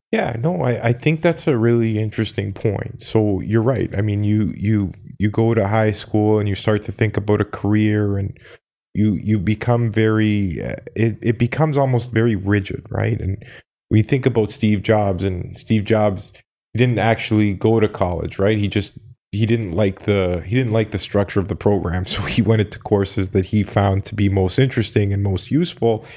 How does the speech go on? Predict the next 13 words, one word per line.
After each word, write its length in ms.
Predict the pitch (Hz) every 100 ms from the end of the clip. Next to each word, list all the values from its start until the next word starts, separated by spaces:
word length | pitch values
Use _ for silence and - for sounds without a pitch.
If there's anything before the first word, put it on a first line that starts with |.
| - _ _ _ -
And 180 | 120 123
maybe 240 | 156 190
that's 520 | 156 156 170 - - - -
a 100 | 120
model 400 | 117 127 139 131
that 140 | 117
we 140 | 110 123
can 240 | 123 117
sort 260 | - 127 120
of 140 | -
implement 560 | 107 120 123 120 110 104
here. 540 | - 113 135 107 92
And, 180 | 90 -